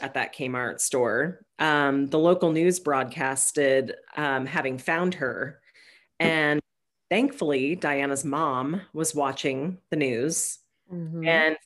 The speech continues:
Speaker 1: saw her granddaughter's picture flash on the T V and immediately called the police and went down to claim her.
Speaker 2: Yeah.
Speaker 1: Um,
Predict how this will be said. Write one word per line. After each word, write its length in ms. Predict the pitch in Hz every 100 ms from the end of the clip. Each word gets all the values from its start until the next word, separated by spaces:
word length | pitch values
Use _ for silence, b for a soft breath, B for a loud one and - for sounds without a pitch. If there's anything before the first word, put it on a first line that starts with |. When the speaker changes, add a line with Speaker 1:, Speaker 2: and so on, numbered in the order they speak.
| -
Speaker 1:
saw 300 | 156 156 151
her 220 | 156 165
granddaughter's 580 | 147 156 156 147 135 131
picture 380 | - 135 160 139
flash 420 | - 135 131 -
on 100 | 135
the 60 | 120
T 220 | - 147
V 260 | 131 123 -
and 100 | 135
immediately 500 | 135 151 143 120 139
called 260 | 143 131
the 60 | 123
police 640 | - 135 120 120 - -
and 340 | 135 131 117 117
went 160 | 127
down 220 | 123 117
to 60 | -
claim 340 | - 107 87 110
her. 300 | 104 67 - B B B B B -
Speaker 2:
Yeah. 440 | 143 135 151 135
Speaker 1:
Um, 120 | 131